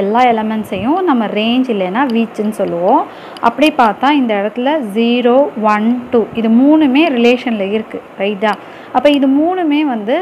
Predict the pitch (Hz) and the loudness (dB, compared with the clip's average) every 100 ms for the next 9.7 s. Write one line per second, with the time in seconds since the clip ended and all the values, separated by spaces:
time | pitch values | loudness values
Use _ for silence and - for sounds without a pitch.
0 | 403 254 220 226 202 214 220 220 180 190 | -2 -2 -2 -2 -2 0 0 0 -2 -2
1 | 240 180 175 - - - - - - 220 | -2 -2 -6 -10 -18 -18 -10 -4 2 4
2 | 220 277 311 311 262 233 196 175 262 214 | 4 2 2 -2 -4 -4 -4 0 -2 0
3 | 226 226 226 208 185 185 - 180 - - | -2 0 0 0 -4 -6 -8 -8 -10 -20
4 | - - - 269 269 254 240 202 294 320 | -20 -18 -8 0 2 4 2 2 4 4
5 | 339 349 330 254 240 269 262 - 254 - | 4 4 4 0 2 0 0 -2 -2 -2
6 | 202 190 220 262 247 190 180 180 269 339 | -8 -4 0 2 2 0 0 2 2 0
7 | - 202 247 302 359 339 302 262 233 202 | -4 0 4 4 4 2 0 0 -2 -4
8 | 196 196 208 330 254 - 220 214 - - | -6 -4 -4 -4 -4 -4 -4 -4 -8 -16
9 | - - - 226 269 294 | -16 -20 -6 -2 0 0